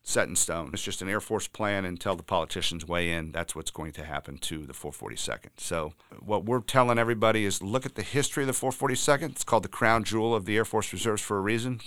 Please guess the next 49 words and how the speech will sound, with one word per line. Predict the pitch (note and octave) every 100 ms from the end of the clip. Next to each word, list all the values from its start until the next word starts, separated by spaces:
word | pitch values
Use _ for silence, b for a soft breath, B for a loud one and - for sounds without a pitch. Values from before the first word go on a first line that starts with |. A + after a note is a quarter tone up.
| -
Since | - A2+ -
nine | G#2+ A#2
eleven, | G#2 G#2+ B2 B2+ _ _ _
this | G2+ -
unit | A2+ G#2+
has | F2+ F#2+
deployed, | - - G#2 G#2 G2 - b b b b b b b -
I |
believe, | A2 C3+ G#2+
nine | G2 F#2+ A2
times | G#2+ F#2 G2 B2+ -
to | - F#2+
Afghanistan | F2+ - G2 F#2 G#2+ G#2+ G2
and | F#2
Iraq. | F2 F#2+ G#2+ - _ _ _ _
And, | F2+ F2+ F2+
uh, | F2+ F2
that's | G2 G#2 -
kind | - B2 G#2+
of | F2+
some | - G#2
of | F#2+
the |
stuff | - F#2 -
we're | F2+
gonna | F2
talk | - F2 -
to, | F#2 F2 E2+
uh, | E2+ D#2+ - _ _ _ _
Lieutenant | - - E2
Colonel | - F2 D#2+
Rowe | E2+ E2 E2 -
and | D2+ D2+
Lieutenant | D2 F2 C#2
Colonel | F2 D#2+
Marks | D2+ C#2 -
about, | - C2 A#1+
their, | - -
their | - D#2
history | F2 - D#2
of | C#2+ - _ _ -
deployments | - F2 E2 - -
and | D#2 -
some | E2
of | D#2+
their | D#2
great | E2 D#2+ -
stories | - D#2+ D#2 -
and, | B1+